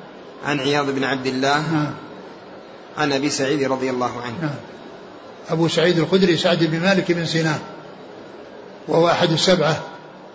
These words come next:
Speaker 2: الذين عرفوا بكثرة الحديث عن النبي صلى الله عليه وسلم، والذين زادت أحاديثهم في الكتب الستة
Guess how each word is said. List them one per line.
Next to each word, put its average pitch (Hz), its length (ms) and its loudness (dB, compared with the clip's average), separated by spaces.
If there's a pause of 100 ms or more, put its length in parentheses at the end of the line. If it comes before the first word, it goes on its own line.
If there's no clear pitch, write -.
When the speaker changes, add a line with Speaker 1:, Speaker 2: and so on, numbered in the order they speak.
(280)
Speaker 2:
الذين 165 360 2
عرفوا 165 440 4
بكثرة 156 440 0
الحديث 165 500 2 (460)
عن 180 180 -2
النبي 165 260 0
صلى 156 200 -2
الله 151 320 0
عليه 143 140 -2
وسلم، 185 480 2 (920)
والذين 175 520 2
زادت 175 400 4
أحاديثهم 160 560 2
في 156 60 0
الكتب 165 280 2
الستة 190 460 2